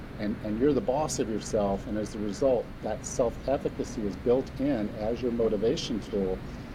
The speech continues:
Yes, you can still have a coach, and that'll help. Yes, you can be part of a peer group, like a training group or a run team or whatever, and that will help. But you won't need it as much when you're self-motivated,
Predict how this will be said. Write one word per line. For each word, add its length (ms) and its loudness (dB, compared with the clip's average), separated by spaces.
Yes, 220 0
you 80 -4
can 180 -10
still 220 0
have 160 0
a 60 0
coach, 420 2
and 100 -2
that'll 200 0
help. 300 4
Yes, 260 -2
you 100 -2
can 120 -4
be 140 -2
part 140 4
of 80 0
a 40 -2
peer 180 2
group, 320 2
like 80 -6
a 60 -10
training 380 0
group 320 4
or 60 0
a 140 -2
run 260 0
team 480 0
or 120 -4
whatever, 480 4
and 160 -2
that 180 -2
will 100 -2
help. 340 0
But 180 6
you 120 2
won't 260 2
need 320 4
it 240 4
as 180 0
much 480 0
when 220 2
you're 260 2
self-motivated, 1200 -2